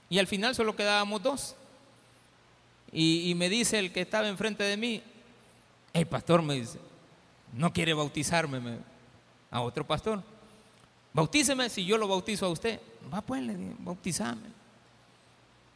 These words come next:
Y ya nos volvimos a, a meter ahí un agua toda helada, hermano, y ligosa, porque hay bastante, ¿cómo se llama? Musgo verde. Y usted tiene que ir agarrado de uno,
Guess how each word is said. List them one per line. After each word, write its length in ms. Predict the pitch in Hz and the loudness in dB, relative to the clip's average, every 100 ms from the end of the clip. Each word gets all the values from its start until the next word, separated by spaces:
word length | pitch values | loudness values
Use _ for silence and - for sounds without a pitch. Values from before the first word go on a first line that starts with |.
| _ | _
Y 100 | - | -2
ya 100 | 254 | 0
nos 140 | 175 196 | 0 -2
volvimos 500 | 214 190 226 226 226 | -2 0 -2 -2 -2
a, 400 | 220 214 - 202 | -2 -6 -8 -6
a 40 | |
meter 360 | 202 208 233 226 | -4 -4 -2 -2
ahí 400 | 214 220 202 - - - - - | -2 -4 -6 -10 -20 -20 -20 -10
un 220 | 262 196 | -4 -2
agua 240 | 143 147 - - - | -2 -6 -12 -20 -18
toda 160 | - 123 | -12 -4
helada, 280 | 165 202 180 | 0 0 0
hermano, 300 | 151 143 - - - - - _ _ - | -4 -6 -8 -16 -20 -20 -20 _ _ -6
y 140 | 202 | -2
ligosa, 560 | 185 175 226 254 - - - - - - - _ _ _ _ _ _ _ _ _ | -2 0 0 0 -4 -10 -16 -20 -20 -20 -20 _ _ _ _ _ _ _ _ _
porque 240 | 160 143 165 | -6 -2 -2
hay 40 | |
bastante, 760 | 180 165 190 202 - 160 120 - - - - - - _ _ _ _ | 0 -2 -4 -6 -4 -4 -4 -8 -18 -20 -20 -20 -20 _ _ _ _
¿cómo 180 | - 185 | -8 -4
se 80 | 175 | -2
llama? 420 | 196 185 143 120 - | -4 -4 -6 -8 -6
Musgo 420 | 196 277 - 113 - - - - | -2 -2 -2 -8 -14 -20 -20 -6
verde. 420 | 214 247 151 98 - - - - - - - - _ - | -2 -2 -4 -8 -14 -20 -20 -20 -20 -20 -20 -20 _ -4
Y 60 | |
usted 180 | 165 180 | 0 0
tiene 260 | 220 240 254 | 0 0 -2
que 120 | 269 | -6
ir 160 | 277 | -2
agarrado 480 | 285 254 233 285 285 | -2 -2 -2 -2 -2
de 80 | 254 | -4
uno, 220 | 285 254 | -2 -4